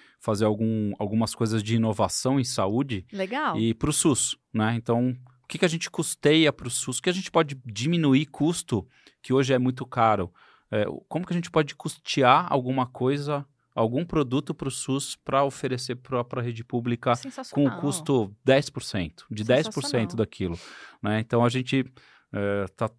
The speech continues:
Speaker 1: tá com essa sementinha aí
Speaker 2: Legal,
Speaker 1: da
Speaker 2: muito
Speaker 1: inovação
Speaker 2: bom.
Speaker 1: pro sus. É, se vai sair esse projeto aí
Speaker 2: Legal.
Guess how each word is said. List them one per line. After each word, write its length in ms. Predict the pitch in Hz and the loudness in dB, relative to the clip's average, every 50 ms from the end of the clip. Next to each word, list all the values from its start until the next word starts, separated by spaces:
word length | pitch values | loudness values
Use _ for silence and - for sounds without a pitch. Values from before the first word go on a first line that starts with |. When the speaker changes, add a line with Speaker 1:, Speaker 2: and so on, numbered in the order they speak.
| _ - | _ 0
Speaker 1:
tá 100 | 123 117 | 0 0
com 180 | - - 127 | 2 4 4
essa 200 | 123 120 - 139 | 4 4 2 0
sementinha 720 | - - 135 131 135 131 131 123 - - 143 139 135 127 123 | 2 2 4 4 6 4 4 2 0 0 2 2 4 4 4
aí 60 | 123 | 2
Speaker 2:
Legal, 160 | 123 120 120 | 4 4 4
Speaker 1:
da 40 | 123 | 6
Speaker 2:
muito 100 | 127 123 | 6 6
Speaker 1:
inovação 520 | 123 123 120 117 127 117 - - - 139 131 | 6 4 4 4 4 2 2 2 2 0 0
Speaker 2:
bom. 60 | 123 | 0
Speaker 1:
pro 140 | - - 120 | -2 -4 -6
sus. 500 | - - - 143 151 175 170 - - - - _ - - - - _ _ - | -6 -4 -4 -2 -2 -2 -2 -4 -8 -12 -14 _ -20 -20 -20 -20 _ _ -8
É, 240 | 107 101 101 98 95 | -6 -6 -4 -6 -6
se 140 | - - 110 | -8 -6 -6
vai 100 | 110 117 | -4 -4
sair 280 | - - 123 110 113 | -2 -2 0 0 0
esse 160 | 107 - - | -2 -4 -8
projeto 580 | - - 110 107 95 92 107 98 98 - - 101 | -10 -6 -6 -6 -4 -2 -4 -4 -4 -6 -6 -4
aí 60 | 95 | -4
Speaker 2:
Legal. 240 | 98 98 104 107 | -4 -4 -6 -6